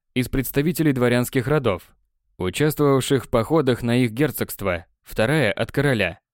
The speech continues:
С первыми все было предсказуемо, как обычно в подобной ситуации. Получившие в зубы и устрашившиеся мести герои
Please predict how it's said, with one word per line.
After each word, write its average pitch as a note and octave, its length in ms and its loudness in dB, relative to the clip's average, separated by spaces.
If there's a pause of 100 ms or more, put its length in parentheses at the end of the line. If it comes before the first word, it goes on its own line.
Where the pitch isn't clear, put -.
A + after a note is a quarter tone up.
(320)
С - 100 -14
первыми A2 440 2
все A2+ 260 2
было A#2 240 2
предсказуемо, A#2 800 -2 (220)
как C3 180 0
обычно C#3 420 0
в - 60 -16
подобной A2+ 380 2
ситуации. A#2 720 -2 (340)
Получившие C3 640 2
в A#2+ 40 0
зубы A2+ 480 2 (120)
и B2+ 80 2
устрашившиеся B2+ 920 0
мести B2+ 380 0
герои A#2 520 2